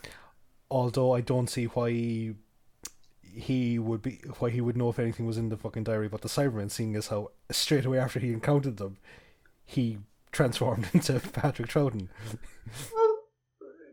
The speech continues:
Speaker 2: yeah, I mean, we, we have sort of been doing the continuation of one story leads into the next, leads into
Speaker 1: Hmm.
Speaker 2: the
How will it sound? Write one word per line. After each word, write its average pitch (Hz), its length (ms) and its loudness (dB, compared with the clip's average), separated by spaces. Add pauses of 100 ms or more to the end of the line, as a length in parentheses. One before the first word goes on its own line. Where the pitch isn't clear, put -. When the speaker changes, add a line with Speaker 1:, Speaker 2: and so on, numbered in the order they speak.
(220)
Speaker 2:
yeah, 294 200 8
I 233 60 6
mean, 262 160 6
we, 269 100 2
we 294 180 4
have 311 260 4
sort 247 220 8
of 233 120 2
been 226 200 0
doing 196 760 6
the 185 80 -4
continuation 185 840 0
of 180 200 0
one 185 240 0
story 180 340 2
leads 180 240 2
into 180 220 -6
the 180 80 -6
next, 175 340 -4
leads 180 200 -4
into 170 180 -2
Speaker 1:
Hmm. 107 100 -4
Speaker 2:
the 107 60 -2